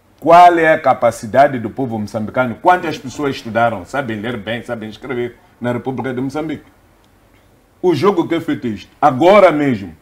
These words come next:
há apuramento dos brigadistas, há guerra grande lá, estão a lutar.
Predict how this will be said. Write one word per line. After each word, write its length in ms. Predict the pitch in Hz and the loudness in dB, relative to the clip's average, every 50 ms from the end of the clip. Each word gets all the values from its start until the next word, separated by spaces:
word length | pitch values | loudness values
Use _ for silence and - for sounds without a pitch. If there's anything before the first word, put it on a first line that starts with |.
| _ _ _ _ _ _ _ _ _ _ _ _ _ _ _ _ _ _ _ - | _ _ _ _ _ _ _ _ _ _ _ _ _ _ _ _ _ _ _ 2
há 500 | 131 139 139 139 131 131 - - 170 175 | 4 6 6 6 4 4 4 6 6 6
apuramento 640 | - - 160 156 151 143 139 143 151 156 139 143 | 6 4 2 2 4 4 4 2 0 -2 -4 -6
dos 160 | 123 120 117 107 | -6 -6 -6 -6
brigadistas, 680 | 104 113 110 101 107 104 107 117 110 - 104 92 - - | -6 -6 -4 -4 -4 -4 -4 -6 -8 -8 -12 -8 0 2
há 140 | 156 160 | 4 4
guerra 360 | 170 151 123 147 151 151 156 139 | 4 4 2 2 4 4 4 4
grande 460 | 110 113 120 123 127 131 127 117 113 | 4 2 2 4 4 2 2 -2 -2
lá, 260 | 104 107 107 104 92 | 0 2 2 0 0
estão 280 | - - - 151 160 160 | -4 -2 0 0 2 2
a 60 | 156 | 0
lutar. 560 | 139 127 120 - 131 131 120 104 - - _ | -2 -2 -4 0 0 0 0 0 -4 -10 _